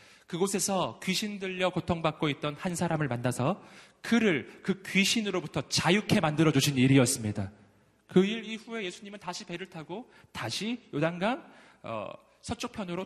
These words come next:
돌아오십니다. 딱 한 가지였어요. 그곳에 귀신 들린 한 사람을 해방시키는 일, 그 일을 예수님이 하신 것입니다. 여러분, 여기서 주님은 왜 거기 가셨는지 우리가 그 이유를 한 가지 발견합니다. 그것은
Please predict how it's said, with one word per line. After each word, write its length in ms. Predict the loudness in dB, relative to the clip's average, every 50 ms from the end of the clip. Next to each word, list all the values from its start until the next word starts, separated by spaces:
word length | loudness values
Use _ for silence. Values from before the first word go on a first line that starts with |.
| -8 -2
돌아오십니다. 800 | 2 2 2 4 2 2 0 0 0 0 0 0 0 -2 -2 -4 -10 -16 -20 -20 _ _ _ _ _ _ -10
딱 200 | -10 -10 -8 -8
한 100 | -4 0
가지였어요. 600 | 0 0 0 0 -2 -2 -2 -2 -4 -4 -4 -6 -10 -18 _ _ -20 _ -10
그곳에 300 | -6 -2 -2 -2 -2 -2
귀신 360 | -4 -2 -2 -2 -2 -4 -4
들린 400 | -6 -6 -6 -6 -8 -8 -10 -14 -16 _ _ _
한 260 | _ -8 -8 -8 -6
사람을 520 | -4 -4 -2 -2 -2 -4 -4 -4 -6 -6 -8 -14 -20 -20 _ -8 -4
해방시키는 760 | -2 0 0 0 0 0 -2 -4 -2 -2 0 0 0 0 2
일, 220 | 0 0 0 -2 -10 -20 -20 -20 _ _ _
그 240 | 2 8 10 10 10
일을 340 | 10 8 6 4 4 4 6
예수님이 420 | 6 4 4 2 0 2 4 4
하신 200 | 4 4 4 6
것입니다. 560 | 6 4 4 4 -2 -4 -4 -4 -4 -6 -8 -10 -16 -20 _ _ _ _ _ _ _ _ _ _ _ _ _ _ _ _ -4
여러분, 200 | -2 -2 -2 -4
여기서 240 | -8 -12 -14 -14 -18
주님은 400 | -18 -16 -16 -14 -12 -12 -10 -8 -8
왜 100 | -6 -4
거기 200 | -4 -6 -6 -6
가셨는지 760 | -8 -6 -6 -6 -8 -8 -8 -8 -6 -6 -6 -6 -8 -12 -16 _ _ _ _ -8
우리가 240 | -6 -6 -6 -6 -8
그 180 | -8 -8 -8
이유를 420 | -8 -8 -8 -8 -8 -8 -8 -8 -8
한 80 | -8 -6
가지 180 | -6 -6 -6
발견합니다. 500 | -6 -6 -6 -6 -8 -8 -8 -10 -8 -8
그것은 540 | -6 -4 -4 -4 -2 -2 -2 -2 -4 -6 -10